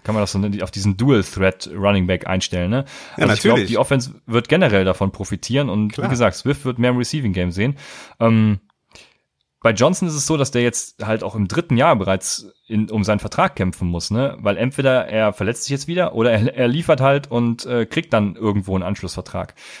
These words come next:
Speaker 1: Weil wenn er jetzt wieder, jetzt scheiße ist oder sich verletzt, dann, dann war's das halt, ne? Also ich sehe in, in, in Kerryon Johnson sowie auch in allen anderen einen High-Risk-, High-Reward-Player,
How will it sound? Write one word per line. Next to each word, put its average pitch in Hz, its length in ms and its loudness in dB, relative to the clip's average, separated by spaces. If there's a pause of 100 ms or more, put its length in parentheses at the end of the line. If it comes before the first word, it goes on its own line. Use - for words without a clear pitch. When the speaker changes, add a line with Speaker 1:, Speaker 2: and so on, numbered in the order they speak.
Speaker 1:
Weil 95 120 -4
wenn 107 80 2
er 104 60 4
jetzt 120 200 2
wieder, 113 420 2
jetzt 110 300 -4
scheiße 135 260 2
ist 131 160 -4
oder 117 200 0
sich 107 160 -6
verletzt, 131 280 0
dann, 110 120 2
dann 101 160 2
war's 120 160 4
das - 180 -10
halt, - 220 -8
ne? 107 200 -6
Also 110 180 -2
ich 147 120 0
sehe 170 120 2
in, 143 160 0
in, 127 280 -2
in 120 220 -2
Kerryon 135 280 2
Johnson 143 360 0
sowie 123 260 0
auch 120 80 2
in 117 100 0
allen 104 200 0
anderen 123 340 2
einen 95 160 -2
High-Risk-, 131 400 0
High-Reward-Player, 120 880 2